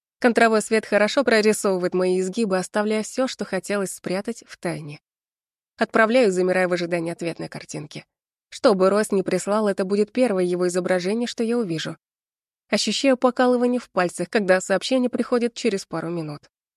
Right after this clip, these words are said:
Шикарное. Фото и подпись к нему.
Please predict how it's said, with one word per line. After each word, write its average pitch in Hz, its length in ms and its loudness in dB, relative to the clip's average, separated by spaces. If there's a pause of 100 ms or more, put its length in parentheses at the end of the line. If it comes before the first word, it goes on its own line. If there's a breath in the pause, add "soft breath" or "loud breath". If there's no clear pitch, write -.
(280)
Шикарное. 156 680 -4 (1160)
Фото 240 420 0
и 240 120 2
подпись 175 400 -4
к - 80 -20
нему. 160 260 -6